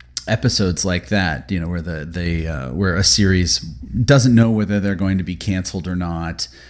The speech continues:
doesn't know whether, you know, they're going to have a next season. So they'll have something that kind of builds up, has a, you know, some kind of finale, you know. And I found it very strange that this one, this episode had been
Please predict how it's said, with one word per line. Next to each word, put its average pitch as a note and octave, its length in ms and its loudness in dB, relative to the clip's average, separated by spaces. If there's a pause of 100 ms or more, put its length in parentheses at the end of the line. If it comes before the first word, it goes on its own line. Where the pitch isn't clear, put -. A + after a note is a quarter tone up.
(120)
doesn't G#2+ 180 2
know G2 80 4
whether, F#2 240 0
you F2 280 -2
know, E2+ 200 -4
they're A#2 100 2
going G#2 200 2
to G2 80 2
have G#2 280 -2
a G#2 40 0
next - 400 -4
season. G#2 560 0
So F#2 160 -4
they'll F#2+ 160 -2
have F#2 240 -2
something F#2 560 -2
that D#2+ 260 -8
kind F2 260 -4
of D#2 240 -8 (340)
builds F#2 440 4
up, E2 320 2
has E2+ 200 4
a, E2+ 120 4
you G2+ 80 8
know, C#2+ 120 0 (200)
some B2+ 400 8
kind G2 320 4
of F2+ 200 4
finale, D2+ 920 0
you F2+ 240 0
know. D#2+ 260 -4 (420)
And F#2 800 2 (360)
I G2+ 60 2
found A2+ 240 6
it G2 120 4
very G2 300 2
strange G2+ 720 4
that F2 180 -2
this F#2+ 220 0
one, F2 320 2 (200)
this G2+ 160 2
episode F2+ 360 0
had E2+ 140 -2
been E2+ 340 0